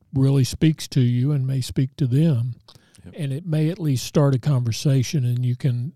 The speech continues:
Speaker 1: help them overcome whatever the hurt is, right? And it takes time. I mean,
Speaker 2: Yeah.
Speaker 1: some of those hurts are very deep. I know my own mother, um, is a very spiritual person, believes in God, taught me about God, but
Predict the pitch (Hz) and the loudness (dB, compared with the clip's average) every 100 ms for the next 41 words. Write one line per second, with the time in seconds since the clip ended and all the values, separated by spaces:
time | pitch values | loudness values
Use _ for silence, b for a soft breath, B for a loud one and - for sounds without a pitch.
0 | - - 160 156 - 147 135 131 127 120 | -12 -2 -2 -2 -4 -2 0 0 0 0
1 | 120 147 139 143 139 135 127 127 113 101 | -2 2 2 2 0 0 0 -2 -2 2
2 | 147 202 117 110 113 139 - _ - 135 | 4 4 0 -2 -4 -6 -14 _ -6 -2
3 | 123 147 _ _ _ _ _ - 139 180 | -2 -4 _ _ _ _ _ -6 -2 0
4 | - 165 143 - 127 113 117 147 123 - | 0 -4 -2 -2 -2 -2 -4 -4 -4 -6
5 | 170 165 156 131 113 143 131 - 131 135 | -6 -6 -6 -6 0 0 2 -2 -2 0
6 | 123 117 135 117 - _ b b b 135 | 0 0 2 2 -2 _ b b b 2
7 | 135 147 143 151 143 147 190 117 123 - | 2 2 0 0 0 2 2 2 -2 -8
8 | b b b b _ 156 139 127 123 156 | b b b b _ -2 0 0 -4 -8
9 | - 160 131 117 127 165 202 135 - 160 | -2 0 0 0 2 2 2 -4 -6 -4
10 | 143 151 117 156 165 - 131 - - - | -4 -6 -2 0 0 -2 -12 -16 -20 -20
11 | _ _ - 117 127 139 147 139 147 160 | _ _ -6 -2 0 0 -2 0 0 0
12 | 147 165 160 185 190 175 113 123 131 113 | 0 2 2 2 -2 0 -2 -4 -6 -6
13 | 110 143 _ b b b b b b - | -6 -10 _ b b b b b b -8
14 | 123 120 | -2 0